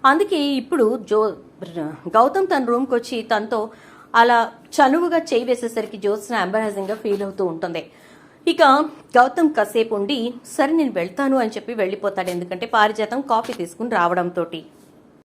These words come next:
ఇక అలా బయలుదేరిపోయినటువంటి గౌతమ్ అయితే జ్యోత్స్నకి ఒక వార్నింగ్ కాల్ ఇచ్చినట్టే చెప్పేశాడనమాట.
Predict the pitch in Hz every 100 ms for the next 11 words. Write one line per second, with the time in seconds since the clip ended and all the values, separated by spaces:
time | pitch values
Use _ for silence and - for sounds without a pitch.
0 | _ - - - - - - 285 294 285
1 | 269 214 220 269 349 330 294 277 262 220
2 | 208 175 156 196 233 254 190 214 185 185
3 | 196 160 208 226 - 214 208 262 196 190
4 | 214 151 170 208 254 269 254 226 202 220
5 | 208 202 226 196 208 190 - 202 196 175
6 | 160 165